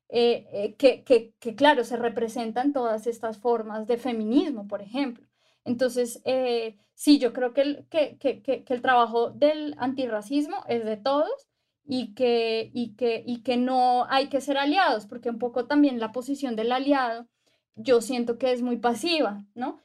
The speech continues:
Es como esperar a ver qué me dicen y entonces que me manden a que, a leer o yo hago caso a todo lo que me digan. No, yo creo que hay que ser muy, muy activos en esto y comprometerse con,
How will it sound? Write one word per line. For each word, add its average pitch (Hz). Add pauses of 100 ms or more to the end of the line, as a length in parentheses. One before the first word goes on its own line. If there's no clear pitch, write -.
(160)
Es 240
como 254
esperar 254
a 262
ver 254
qué 254
me 254
dicen 285
y 247
entonces 240
que 262
me 262
manden 226
a 240
que, 226 (140)
a 233
leer 247
o 220 (220)
yo 226
hago 226
caso 262
a 240
todo 247
lo 254
que 277
me 233
digan. 247
No, 214 (220)
yo 247
creo 240
que 240
hay 233
que 247
ser 285
muy, 311
muy 302
activos 285
en 277
esto 247 (100)
y 240
comprometerse 220
con, 247